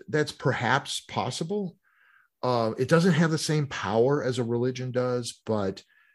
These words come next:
you can check culture and society based on the, a conception of those values.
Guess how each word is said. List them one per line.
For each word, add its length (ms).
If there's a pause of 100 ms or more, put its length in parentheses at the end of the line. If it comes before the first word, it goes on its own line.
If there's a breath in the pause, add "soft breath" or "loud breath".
(160 soft breath)
you 180
can 360
check 420 (540)
culture 600
and 120
society 600
based 440 (380)
on 400 (320)
the, 160 (340)
a 60
conception 640
of 140
those 260
values. 640